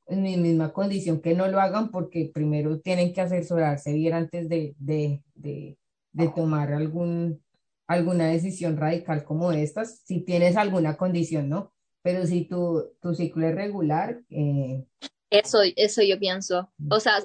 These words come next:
Speaker 2: hay muchas mujeres que lo necesitan, ¿cierto? Después de hacer,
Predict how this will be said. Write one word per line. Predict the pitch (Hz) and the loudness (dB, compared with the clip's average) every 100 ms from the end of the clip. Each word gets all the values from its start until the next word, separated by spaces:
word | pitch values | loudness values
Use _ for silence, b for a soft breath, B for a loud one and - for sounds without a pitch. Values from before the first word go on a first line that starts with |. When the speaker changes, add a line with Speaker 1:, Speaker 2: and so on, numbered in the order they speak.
| - | 0
Speaker 2:
hay | 233 | 2
muchas | 247 269 285 | 2 0 -4
mujeres | 277 269 277 - | -4 -4 -4 -4
que | 240 | 0
lo | 220 | 0
necesitan, | 220 - 208 190 175 180 190 | -2 -6 -4 -2 -2 -4 -2
¿cierto? | 202 190 214 240 | 0 2 4 4
Después | 202 - 190 | 2 0 2
de | 180 | 2
hacer, | 180 - - | 2 -2 -4